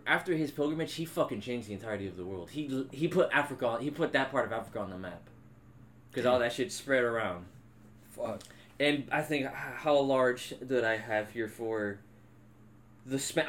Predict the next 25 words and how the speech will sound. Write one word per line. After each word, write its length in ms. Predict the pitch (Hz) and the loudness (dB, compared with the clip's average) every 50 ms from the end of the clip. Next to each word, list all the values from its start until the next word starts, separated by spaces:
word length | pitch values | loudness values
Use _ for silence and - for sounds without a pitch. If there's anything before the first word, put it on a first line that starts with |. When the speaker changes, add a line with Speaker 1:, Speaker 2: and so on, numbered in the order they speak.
| 160 | 8
Speaker 1:
okay, 160 | 160 - 165 | 8 8 6
so 160 | 147 147 160 143 | 4 4 4 0
current 420 | - - 190 214 226 208 180 156 | 2 6 8 8 8 8 6 6
day, 200 | - 143 135 135 | 6 6 6 8
his 200 | 147 180 185 180 | 8 8 6 6
kingdom, 520 | - - 233 214 214 220 240 233 202 180 - - - - - - - - | 4 -2 -2 -2 2 2 2 2 2 -2 -8 -14 -20 -20 -20 -18 -2 4
it 80 | - 156 | 8 8
would 220 | 156 151 147 143 - | 10 10 10 10 10
own, 460 | 151 160 156 151 147 143 131 127 127 - | 10 10 10 10 8 6 4 2 2 2
it 80 | 139 | 4
would 100 | 139 135 | 4 4
be 100 | 127 127 | 4 2
part 220 | 123 - 147 139 127 | 2 4 4 4 4
of 80 | 127 | 4
Somalia, 500 | 123 131 123 117 123 123 135 147 151 151 | 4 0 0 0 2 2 2 4 4 2
it'd 100 | 135 123 | 2 2
be, 280 | 117 117 113 113 107 - - - - - - - - - - - - | 0 -2 -4 -4 -6 -10 -16 -20 -20 -20 -20 -20 -20 -20 -10 -2 4
uh, 140 | 131 127 123 | 4 4 4
Senegal, 580 | - - 160 165 165 147 143 139 143 143 143 131 - | 4 4 4 4 6 6 6 6 6 4 2 0 0
Ga-, 520 | 135 139 135 131 127 120 113 110 107 104 | 2 2 4 4 4 4 4 4 2 2
uh, 40 | 104 104 - - - - - - - - - - - | 0 -2 -8 -18 -20 -20 -20 -20 -20 -20 -14 -4 2
Gambia, 560 | 139 147 143 143 143 147 156 156 156 151 147 - - - - - - - - - - - 131 | 4 4 4 6 6 6 8 8 6 4 2 -2 -14 -20 -20 -20 -20 -20 -20 -20 -16 -4 2
Guinea, 480 | 135 143 143 143 147 151 151 147 - - - - - | 4 4 6 6 6 4 4 2 0 -8 -16 -18 -8
Niger, 520 | - 123 127 139 143 139 139 147 147 139 139 - | -2 0 2 2 2 4 6 6 6 6 4 -2
Nigeria, 580 | 123 127 123 120 123 139 139 139 139 139 135 131 | 0 0 2 4 4 6 6 6 6 6 4 2